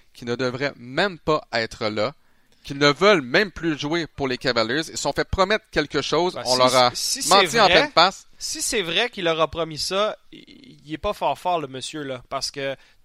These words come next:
Speaker 2: t'es pas supposé jamais promettre ça à, à des joueurs, surtout des gars qui sont très bien payés pour faire partie d'une équipe de la N B A. Euh, te promettre parce que le joueur vedette est parti qu'on va te trouver une situation plus intéressante. Non, t'es
Speaker 1: Non.
Speaker 2: sous contrat, fais, fais ton travail. M-,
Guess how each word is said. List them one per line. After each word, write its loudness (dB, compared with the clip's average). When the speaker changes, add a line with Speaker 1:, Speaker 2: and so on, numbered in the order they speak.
Speaker 2:
t'es -8
pas -4
supposé -6
jamais -2
promettre -10
ça -6
à, -10
à -8
des -14
joueurs, -6
surtout -12
des -10
gars -6
qui -14
sont -10
très -6
bien -4
payés -8
pour -16
faire -4
partie -12
d'une -16
équipe -14
de -12
la -6
N -14
B -18
A. -16
Euh, -14
te -8
promettre -4
parce -2
que -6
le -2
joueur 0
vedette -6
est -10
parti -8
qu'on -8
va -6
te -12
trouver -14
une -10
situation -6
plus -12
intéressante. -8
Non, -8
t'es -14
Speaker 1:
Non. -6
Speaker 2:
sous -8
contrat, -6
fais, -10
fais -12
ton -10
travail. -2
M-, -20